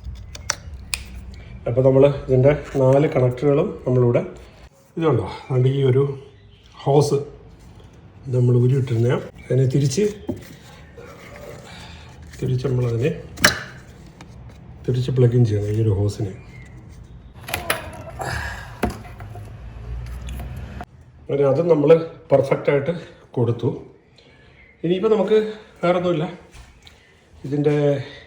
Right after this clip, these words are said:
ഇതെല്ലാം ഒന്ന് ഡബിൾ ചെക്ക് ചെയ്യണം, എന്തെങ്കിലും വിട്ടുപോയിട്ടുണ്ടോ എന്നുള്ളത്. അപ്പോൾ ഈ ടോർക്കൊക്കെ വീണ്ടും ഈ ബോൾട്ടുകളെല്ലാം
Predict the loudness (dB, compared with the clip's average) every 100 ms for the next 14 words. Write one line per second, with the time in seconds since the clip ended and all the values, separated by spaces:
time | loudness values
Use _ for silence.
0 | -20 0 2 4 4 4 2 2 0 0
1 | 2 2 -2 -10 -20 -20 -20 _ _ -2
2 | 0 2 2 2 -2 -4 -2 -2 0 0
3 | -2 -2 0 0 0 -2 -4 -10 -4 -4
4 | 0 -2 -2 -4 -6 -6 -8 -4 -2 -2
5 | -4 -6 -2 -2 -2 -2 -4 -4 -6